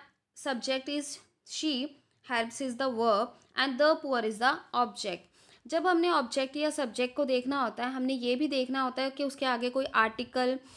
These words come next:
या उसके आगे कोई पर्सनल प्रोनाउन तो नहीं लगा हुआ। अगर लगा हुआ है, तो हम उसको as it is ही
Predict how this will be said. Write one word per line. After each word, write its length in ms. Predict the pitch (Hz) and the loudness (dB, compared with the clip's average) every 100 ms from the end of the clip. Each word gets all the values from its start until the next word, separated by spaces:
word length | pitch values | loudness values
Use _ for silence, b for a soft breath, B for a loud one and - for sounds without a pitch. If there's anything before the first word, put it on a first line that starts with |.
| B B - | B B -2
या 200 | 262 285 | 4 6
उसके 320 | 285 277 285 | 4 -4 -6
आगे 400 | - 247 233 254 | 0 0 2 0
कोई 160 | 254 262 | 2 2
पर्सनल 380 | 262 220 254 254 | 2 -2 -2 -2
प्रोनाउन 460 | 254 240 214 240 | -2 0 0 0
तो 120 | 262 | 0
नहीं 140 | 285 294 | 2 2
लगा 240 | 285 269 | 2 2
हुआ। 260 | 277 269 262 B B B | 2 2 0 B B B
अगर 240 | - 254 277 | -2 2 2
लगा 300 | 233 220 254 | 2 4 4
हुआ 220 | 285 294 | 6 4
है, 120 | 285 | 2
तो 120 | 294 | 0
हम 200 | 294 262 | 0 0
उसको 220 | 247 - 294 | -2 -2 -2
as 280 | - 226 226 | 2 2 0
it 140 | 226 | -2
is 140 | 247 226 | -4 0
ही 320 | 311 403 | 0 0